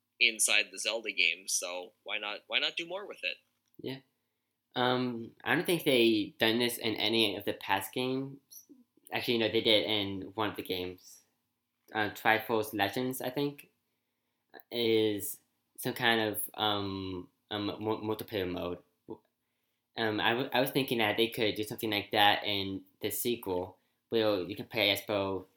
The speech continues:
Speaker 2: Um, one person can be Link, other person is Zelda, or you can have some kind of, like, battle mode, um, where you just fight each other as one of the Links from Four Swords, and you could just, um, f-, fight with bows, weapons, you know, whatever in this short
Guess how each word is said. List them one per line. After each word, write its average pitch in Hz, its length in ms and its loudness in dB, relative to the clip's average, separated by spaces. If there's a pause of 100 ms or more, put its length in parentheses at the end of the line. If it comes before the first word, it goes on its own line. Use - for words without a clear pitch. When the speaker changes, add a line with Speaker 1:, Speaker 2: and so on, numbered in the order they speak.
(200)
Speaker 2:
Um, 107 140 -4
one 110 100 0
person 123 220 -4
can 113 140 -4
be 104 200 0
Link, 113 360 0
other 101 220 -2
person 104 220 -6
is - 160 -6
Zelda, 95 460 -2 (180)
or 117 100 -2
you 113 60 0
can 113 120 -10
have 110 140 2
some - 100 -10
kind 110 120 -2
of, - 60 -6
like, 90 200 -2 (120)
battle 104 280 6
mode, 110 400 2 (720)
um, 98 240 -2
where 104 100 0
you 98 160 0
just 98 220 -6
fight 101 220 4
each - 60 -4
other 92 380 -2
as 92 320 0
one 98 140 -2
of 95 60 -10
the 87 320 -2 (140)
Links 95 380 -6
from 87 440 -6 (140)
Four 98 200 0
Swords, 90 580 -4 (560)
and 90 460 -6 (180)
you 104 60 -18
could 110 160 -8
just, - 300 -16 (120)
um, 90 280 -4
f-, - 180 -8
fight 104 180 4
with 90 140 -6
bows, 101 580 -4
weapons, 95 560 -2
you 92 80 -6
know, 87 120 -8
whatever 95 500 -4
in 95 120 -8
this 87 280 -8 (380)
short 98 480 -4